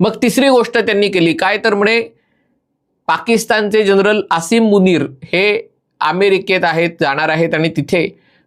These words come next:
डोनाल्ड ट्रम्प त्यांना भेटणार आहेत. म्हणजे बघा, डोनाल्ड ट्रम्प आसिम मुनीरना भेटतात पण मोदींना भेटत नाहीत, याच्यावरनं भारताची काय लायकी आहे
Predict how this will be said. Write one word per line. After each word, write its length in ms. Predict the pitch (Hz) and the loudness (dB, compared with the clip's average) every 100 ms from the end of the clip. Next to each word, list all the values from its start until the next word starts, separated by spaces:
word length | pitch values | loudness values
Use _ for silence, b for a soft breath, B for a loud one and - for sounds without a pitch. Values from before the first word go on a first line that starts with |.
| - | -4
डोनाल्ड 380 | 160 170 190 170 | -2 0 0 -2
ट्रम्प 300 | 190 196 190 | -2 -2 -2
त्यांना 220 | 180 180 | -2 0
भेटणार 380 | 156 151 160 147 | -2 -2 -2 -2
आहेत. 140 | 135 | -2
म्हणजे 160 | 156 170 | -2 0
बघा, 320 | 160 180 208 - _ _ _ - | 0 0 -2 -6 _ _ _ -4
डोनाल्ड 360 | 151 175 190 190 | -2 0 0 0
ट्रम्प 320 | 185 202 196 | 0 0 -2
आसिम 320 | 156 - 220 | -4 0 0
मुनीरना 440 | 208 196 196 190 190 | 2 2 2 2 0
भेटतात 360 | 170 165 190 | -2 -2 -6
पण 180 | 190 196 | -2 0
मोदींना 460 | 185 175 185 202 196 | 2 2 2 2 2
भेटत 360 | 165 156 185 | 0 0 -2
नाहीत, 240 | 185 160 147 | -2 -2 -2
याच्यावरनं 440 | - 190 190 190 | 0 0 0 0
भारताची 480 | 165 151 147 170 185 | 0 -2 -4 -4 -2
काय 240 | 190 196 | -2 0
लायकी 400 | 180 160 156 190 | 0 -2 -2 0
आहे 220 | 175 165 | 2 0